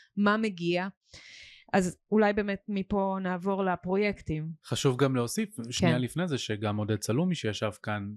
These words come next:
Speaker 1: כן.
Speaker 2: בא ואמר את המשפט הבא, ואני פרפרייזינג, זה לא הציטוט המדויק, זה בערך מה שהוא אמר, שההתפתחות של ביטקוין באופן ספציפי, קריפטו, ולאחר מכן גם סטייבל קוינס, כן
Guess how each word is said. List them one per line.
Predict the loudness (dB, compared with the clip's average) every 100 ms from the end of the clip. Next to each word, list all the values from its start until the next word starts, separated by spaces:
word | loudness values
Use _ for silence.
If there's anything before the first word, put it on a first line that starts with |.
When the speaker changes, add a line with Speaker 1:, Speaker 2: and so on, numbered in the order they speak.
| -14 -10
Speaker 1:
כן. | 0
Speaker 2:
בא | 2 2
ואמר | -2 0 0 0
את | -2
המשפט | -4 -4 -4 -4
הבא, | 0 2 2
ואני | 0 0 -2 0
פרפרייזינג, | 2 2 0 -2 0 0
זה | 0 0
לא |
הציטוט | 0 -2 -6 -4
המדויק, | -4 -2 -2 -2
זה | -2
בערך | -2 -2 -4 -4
מה | -6
שהוא | -4 -4
אמר, | -2 -2 -2
שההתפתחות | -2 -2 -2 -4 -2 -2 -2 -2 -2 -2
של | -4 -2 -4 -8 -16 _
ביטקוין | -2 -2 -2 -4 -4 -2
באופן | -4 -4 -6
ספציפי, | -6 -10 -8 -6 -6 -6 -12 -8
קריפטו, | -2 -2 -2 -4
ולאחר | -2 -4 -2 -2
מכן | -2 -2 -4
גם | -4 -6
סטייבל | -2 -2 -2
קוינס, | -4 -6 -6 -8 -10 _
כן | -4 -2